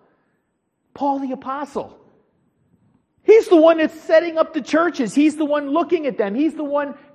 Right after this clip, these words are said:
facing death, and they are the ones giving him counsel. So Paul goes in, he goes into the house of Philip. There's the four virgin daughters of Philip who are prophetesses. Agabus comes in.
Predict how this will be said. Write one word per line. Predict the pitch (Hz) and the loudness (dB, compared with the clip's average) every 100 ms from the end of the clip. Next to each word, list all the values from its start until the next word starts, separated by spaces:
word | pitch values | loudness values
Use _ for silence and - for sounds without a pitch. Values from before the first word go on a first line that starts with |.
| _ - | _ 0
facing | 240 262 - 220 170 | 0 -2 -6 -10 -4
death, | 233 247 208 - - _ _ - | 0 0 -2 -6 -20 _ _ -4
and | 233 214 196 | -2 0 2
they | 240 277 | 4 4
are | 262 233 | 4 0
the | 214 | 0
ones | 220 226 180 147 | 0 -2 -4 -4
giving | 294 277 254 | -2 -2 -4
him | 240 269 311 285 | -4 -4 -4 -6
counsel. | - 285 311 285 226 127 - _ _ _ | -10 -8 -8 -8 -10 -10 -14 _ _ _
So | _ 285 | _ 0
Paul | 285 - 294 311 330 | 0 4 6 6 4
goes | 294 277 196 | 0 -4 -4
in, | 311 330 285 262 - _ _ | -6 -6 -6 -10 -20 _ _
he | 247 226 | -10 -6
goes | 254 285 285 | -4 -4 -6
into | 277 240 262 | -8 -8 -4
the | 247 | -2
house | 233 247 247 240 | -2 -4 -4 -10
of | - - | -10 -4
Philip. | 262 240 220 - _ _ - | -2 -2 -6 -14 _ _ -2
There's | 226 269 208 | 2 2 0
the | 220 | -2
four | - - 269 294 302 | -4 -6 0 2 2
virgin | 214 269 240 254 226 | 2 0 0 -4 -4
daughters | 165 226 262 233 170 | -2 0 2 2 0
of | 190 - | -2 0
Philip | 254 247 220 | 2 2 2
who | 208 | -2
are | 196 | -2
prophetesses. | 202 226 247 240 196 190 202 - - _ - | 0 2 2 0 -6 -6 -8 -8 -20 _ -4
Agabus | 208 254 220 196 - | 0 0 -2 -4 -6
comes | 196 165 151 | -12 -12 -10
in. | 170 180 | -10 -12